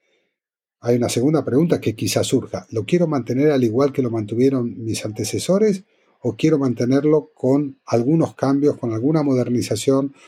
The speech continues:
o, por ejemplo, quitando una cuota de sacrificio que mis ancestros realizaron? Supongo que eran hornos diferentes, horarios diferentes, sistemas diferentes, la tecnología era diferente. ¿Será necesario que yo herede junto con la panadería también el sacrificio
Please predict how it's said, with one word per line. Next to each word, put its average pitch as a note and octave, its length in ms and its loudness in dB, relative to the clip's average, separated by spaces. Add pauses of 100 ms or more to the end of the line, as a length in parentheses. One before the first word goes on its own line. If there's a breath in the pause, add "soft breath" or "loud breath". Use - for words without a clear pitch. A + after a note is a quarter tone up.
(160 loud breath)
o, C3+ 120 -4
por B2+ 160 2
ejemplo, C#3 520 0
quitando C#3 460 -2
una C3 260 2
cuota C#3 320 0
de A2 100 0
sacrificio B2 600 -2
que A#2 120 -2
mis G#2+ 320 -4 (340 soft breath)
ancestros A#2+ 720 0 (140)
realizaron? B2 640 2
Supongo A2+ 420 -8
que - 100 -8
eran G#2+ 200 -4
hornos A2 420 -4
diferentes, B2 720 0
horarios A2+ 300 2
diferentes, B2 640 0
sistemas G#2+ 400 -6
diferentes, C3 680 0 (300 loud breath)
la A2 100 -6
tecnología A2+ 520 -2
era A#2 100 -2
diferente. C3 720 0 (420 soft breath)
¿Será C3 300 0
necesario D3+ 520 2
que B2+ 120 2
yo C3+ 160 4
herede B2 520 2
junto B2+ 380 -6
con A#2+ 100 -4
la A2 120 -8
panadería A#2 720 -2
también B2 300 -2
el B2+ 60 -2
sacrificio F3+ 760 -2